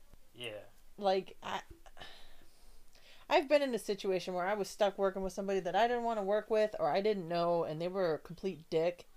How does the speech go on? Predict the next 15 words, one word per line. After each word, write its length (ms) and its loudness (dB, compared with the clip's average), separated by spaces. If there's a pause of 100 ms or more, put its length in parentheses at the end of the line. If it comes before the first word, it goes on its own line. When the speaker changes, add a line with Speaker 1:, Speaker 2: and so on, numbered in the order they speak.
Speaker 2:
and 320 -4 (180)
I 100 0
don't 180 -2
think 220 -4
I 80 4
hated 380 0
someone 480 -4 (140)
as 140 -10
fast 300 -2
as 120 -12
he 140 -6
hated 420 -8 (460)
this 160 -14
guy. 260 -12 (580)
Speaker 1:
Yeah. 460 -2